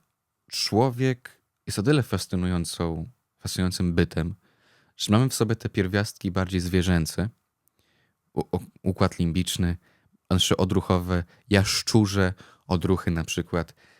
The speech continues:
system dopaminowy, który pcha nas do zaspokajania podstawowych potrzeb, takich jak picie, jedzenie, bezpieczeństwo, reprodukcja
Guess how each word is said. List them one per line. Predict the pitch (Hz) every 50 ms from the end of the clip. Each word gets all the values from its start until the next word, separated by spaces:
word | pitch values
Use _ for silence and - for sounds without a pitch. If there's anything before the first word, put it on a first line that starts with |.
| _ _
system | - - - 110 - - 104 98
dopaminowy, | 98 98 - - 90 90 90 92 92 90 87 90 85
który | - - 90 85
pcha | - - - 95
nas | 92 90 90 87
do | - 92
zaspokajania | 87 85 - - 90 - - 90 87 87 90 90
podstawowych | 85 - 87 - - 95 90 87 87 85
potrzeb, | - - 87 85 - - - -
takich | - 101 - - 87 -
jak | 90 82 78 - - - _ _ _ _ _ _ _ -
picie, | 117 123 120 - - - 113 107 107 104 - -
jedzenie, | - 98 90 85 87 95 101 101 98 98 101 98 95 87
bezpieczeństwo, | 87 90 - - - 90 - - 95 92 90 - - - 92
reprodukcja | 90 90 - - 87 85 92 92 - - - - 117 127 151